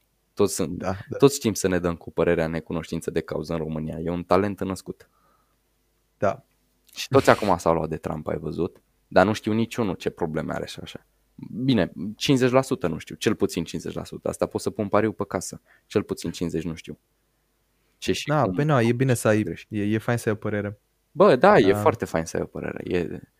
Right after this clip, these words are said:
Speaker 1: din păcate.
Speaker 2: E nașpa că prea multă lume are păreri,
Speaker 1: Da.
Speaker 2: dar, gen, pentru ăla care are o părere e fain, că zice și el ce are de zis, știi?
Speaker 1: Da, bă,
Speaker 2: Se
Speaker 1: dar
Speaker 2: simte
Speaker 1: știi
Speaker 2: bine.
Speaker 1: care e problema? Că aici iară intervine mentalitatea de grup.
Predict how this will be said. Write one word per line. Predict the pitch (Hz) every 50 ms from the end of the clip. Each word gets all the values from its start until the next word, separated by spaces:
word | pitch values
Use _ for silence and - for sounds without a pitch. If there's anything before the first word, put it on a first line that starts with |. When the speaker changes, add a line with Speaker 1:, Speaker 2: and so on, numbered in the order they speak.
| _ _ _ _ _
Speaker 1:
din | - 117 117
păcate. | - - 101 - 131 110 - -
Speaker 2:
E | 110 120
nașpa | 131 143 139 - - 135
că | 123 - 131 123
prea | 120 - - 131 131
multă | 131 127 120 -
lume | 123 123 120 117
are | 117 113 113
păreri, | 110 - 120 113 120 120 117
Speaker 1:
Da. | -
Speaker 2:
dar, | 113 113 113 110
gen, | 110 - 113 110 113
pentru | - - 120 117 - 123
ăla | 123 123
care | 120 - 127
are | 117 120
o | 113
părere | - 123 120 123 117 120
e | 117
fain, | 117 - 107 101
că | - _ - 101 95 - -
zice | - 110 110 110 - 120
și | 107 -
el | 104 98
ce | - -
are | 101 98 98
de | 98 101
zis, | 101 98 101 104
știi? | - - -
Speaker 1:
Da, | 139 151 170
bă, | 165
Speaker 2:
Se | 160
Speaker 1:
dar | 147 123
Speaker 2:
simte | - 131 - 131
Speaker 1:
știi | 117 - 104
Speaker 2:
bine. | 101 95
Speaker 1:
care | 139 135
e | 131
problema? | 127 - 117 104 107 139 156 151 113 - _
Că | _ -
aici | 120 123 - -
iară | 143 143 143
intervine | 139 123 117 113 107 98 107 104 98
mentalitatea | 92 90 87 82 - 85 85 85 - 87 - - 85
de | 82 80
grup. | 78 - - - _ _